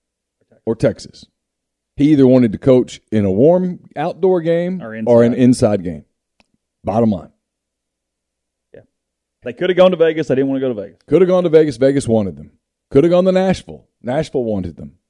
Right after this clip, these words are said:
Speaker 1: But Ole Miss put Nashville down the list. Kentucky put Nashville high on the list. The way it works, my understanding, is it's not the league sitting in there going, "All right, well, here's what we're gonna do." The league sent a list to everybody and says,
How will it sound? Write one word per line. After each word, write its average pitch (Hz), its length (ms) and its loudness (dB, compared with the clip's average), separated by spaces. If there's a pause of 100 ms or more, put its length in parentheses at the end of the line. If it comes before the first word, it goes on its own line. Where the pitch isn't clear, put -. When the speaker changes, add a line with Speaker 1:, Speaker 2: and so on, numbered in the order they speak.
(140)
Speaker 1:
But 101 100 -2
Ole 165 140 4
Miss 190 160 -2
put - 180 -2
Nashville 147 420 -6
down 127 340 0
the 131 60 0
list. 123 500 -2 (1500)
Kentucky 127 420 -2
put 120 180 -4
Nashville 117 400 -6
high 113 180 -8
on 95 140 -8
the 82 80 -12
list. 82 340 -18
The 120 140 -2
way 156 200 6
it 196 140 6
works, 131 720 2
my 117 200 -4
understanding, 98 720 -2 (800)
is 117 140 -2
it's - 180 -8
not 156 220 -4
the 139 80 2
league 127 500 4
sitting 139 340 -2
in 107 100 -2
there 98 180 -4
going, 95 240 -8
"All 147 60 -2
right, 202 180 2
well, 113 100 -8
here's 139 160 -6
what 151 100 -4
we're 139 100 -6
gonna 139 180 -2
do." 113 360 -2 (560)
The 113 80 0
league 156 400 2 (1040)
sent 165 280 -2
a 147 60 0
list 135 340 2
to 117 80 -4
everybody 104 480 -4
and 95 120 -8
says, 95 200 -6